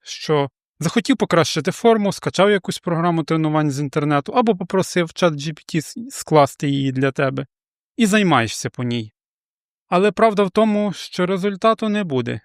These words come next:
Вірніше, він буде, але він точно тебе не порадує. Бо такі програми не враховують твої індивідуальні особливості, не враховують тим більше твої цілі. Тож, а що ж робити в даній ситуації?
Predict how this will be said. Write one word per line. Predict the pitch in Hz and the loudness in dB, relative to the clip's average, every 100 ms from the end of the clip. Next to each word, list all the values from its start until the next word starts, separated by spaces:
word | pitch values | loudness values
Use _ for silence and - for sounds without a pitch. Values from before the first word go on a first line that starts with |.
| 175 | 0
Вірніше, | 214 247 - 233 | 2 4 2 2
він | 226 202 | 2 2
буде, | 151 127 127 - - | 0 0 0 -4 -2
але | 185 202 | 2 2
він | 202 | 2
точно | 175 160 - 117 | 2 0 0 -4
тебе | 120 120 | -4 -2
не | 120 | -4
порадує. | - 120 117 113 117 113 _ _ _ - | 0 2 2 0 -8 -10 _ _ _ -2
Бо | 180 | 0
такі | 185 233 | 2 0
програми | 190 202 165 196 190 175 | 2 0 4 2 2 0
не | 156 170 | 0 0
враховують | 165 175 - 196 185 160 131 | 2 0 0 2 4 2 -2
твої | - 147 147 165 | -4 -4 -4 -2
індивідуальні | 139 127 123 120 113 123 | -4 -2 0 -2 -2 -4
особливості, | 165 - 180 180 185 175 165 - - 156 147 _ _ | -6 -6 -4 0 2 2 -2 -6 -6 -4 -4 _ _
не | 156 180 | 2 4
враховують | 185 208 - 208 208 185 | 4 2 4 2 2 -2
тим | - 190 | -2 0
більше | 180 175 185 | 0 -4 -6
твої | 175 180 180 | -2 0 0
цілі. | - - 123 117 110 _ _ _ _ _ _ | -4 -2 0 0 -4 _ _ _ _ _ _
Тож, | - 196 170 - | 4 4 2 -4
а | - 185 | 0 0
що | - 240 | 4 2
ж | 170 | 4
робити | 185 160 131 | 2 2 0
в | 123 | 0
даній | 120 113 110 | 0 0 -4
ситуації? | - 107 120 113 - - 123 | -8 -6 -2 -2 -4 -10 -10